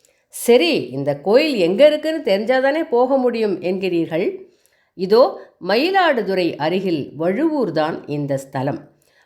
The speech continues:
மயிலாடுதுறை திருவாரூர் சாலையில் இருபத்தி ஒரு கிலோமீட்டர் தூரத்தில் உள்ள நெய்க்குப்பை ஊரிலிருந்து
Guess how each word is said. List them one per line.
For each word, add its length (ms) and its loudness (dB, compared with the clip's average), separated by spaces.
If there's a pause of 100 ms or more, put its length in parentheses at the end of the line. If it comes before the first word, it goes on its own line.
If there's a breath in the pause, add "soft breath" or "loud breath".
(120)
மயிலாடுதுறை 880 2
திருவாரூர் 580 -2
சாலையில் 720 -4
இருபத்தி 440 -2
ஒரு 220 2
கிலோமீட்டர் 680 0
தூரத்தில் 440 -2
உள்ள 380 -2 (480 loud breath)
நெய்க்குப்பை 720 2
ஊரிலிருந்து 880 -6